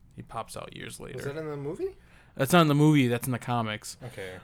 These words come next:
Speaker 1: But they pretty much, they
Speaker 2: I
Speaker 1: cut,
Speaker 2: haven't read the comics in a
Speaker 1: they
Speaker 2: hot
Speaker 1: pretty
Speaker 2: minute.
Speaker 1: much, they cut out the whole, yeah, he, he, he had a human mom, and just like, "Yeah, you're ki-, you're related to King Arthur, and you're a demon." That's pretty much what, th-, they did kinda shitty on that. They didn't really go into the detail
Speaker 2: Well,
Speaker 1: on
Speaker 2: there's
Speaker 1: that.
Speaker 2: so much that they,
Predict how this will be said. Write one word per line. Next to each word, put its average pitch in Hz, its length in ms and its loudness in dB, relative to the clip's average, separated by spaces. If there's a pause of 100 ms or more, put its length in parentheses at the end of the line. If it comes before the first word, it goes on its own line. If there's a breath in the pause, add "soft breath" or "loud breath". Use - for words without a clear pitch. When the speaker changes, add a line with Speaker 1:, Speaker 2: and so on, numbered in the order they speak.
(160)
Speaker 1:
But 139 80 8
they 143 100 10
pretty 175 280 10
much, 160 340 8
they 139 80 6
Speaker 2:
I 127 40 2
Speaker 1:
cut, 151 200 4
Speaker 2:
haven't 160 140 0
read 143 120 -2
the 123 60 -4
comics 131 340 -6
in - 40 -12
a - 20 4
Speaker 1:
they 185 100 10
Speaker 2:
hot 117 100 -2
Speaker 1:
pretty - 180 8
Speaker 2:
minute. 254 100 8
Speaker 1:
much, 180 120 4
they 180 120 4
cut 190 180 4
out 196 160 8
the 151 60 4
whole, 151 600 8
yeah, 147 280 8
he, 127 600 -2
he, 135 60 -12
he 127 140 -2
had 143 80 4
a 139 60 4
human 135 320 2
mom, 127 260 4
and 123 80 0
just 120 140 -6
like, 123 120 -8
"Yeah, 160 220 8
you're 139 300 6
ki-, 147 220 -4
you're 139 180 0
related 143 220 4
to 123 60 -2
King 131 220 -4
Arthur, 123 460 -2 (500 soft breath)
and 123 160 -2
you're 120 120 2
a 113 60 -4
demon." 113 380 -2 (1120)
That's 123 160 -2
pretty 139 200 0
much 123 140 -2
what, 120 100 -6 (540 loud breath)
th-, - 160 -6
they 170 160 2
did 170 120 6
kinda 151 160 2
shitty 120 300 -2
on - 100 -10
that. - 260 -14 (240)
They 127 80 -4
didn't 131 140 0
really 127 180 2
go 120 200 -2
into 110 180 -8 (180)
the - 80 -18
detail - 340 -8
Speaker 2:
Well, 175 60 0
Speaker 1:
on - 60 0
Speaker 2:
there's 302 120 -2
Speaker 1:
that. 107 120 -2
Speaker 2:
so 330 200 0
much 233 320 -4
that 143 240 -4
they, 139 160 -6